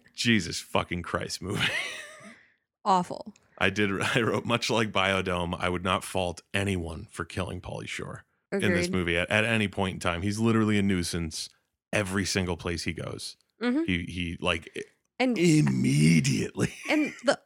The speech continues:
Speaker 2: in real life, the army would never put up with his bullshit.
Speaker 1: Oh, no.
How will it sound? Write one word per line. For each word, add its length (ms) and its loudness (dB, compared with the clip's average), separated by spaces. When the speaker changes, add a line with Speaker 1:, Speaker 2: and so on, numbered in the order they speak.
Speaker 2:
in 160 2
real 300 6
life, 360 0
the 220 -2
army 260 2
would 280 0
never 800 4
put 300 -2
up 180 0
with 160 -2
his 220 -2
bullshit. 500 -4
Speaker 1:
Oh, 80 4
no. 320 0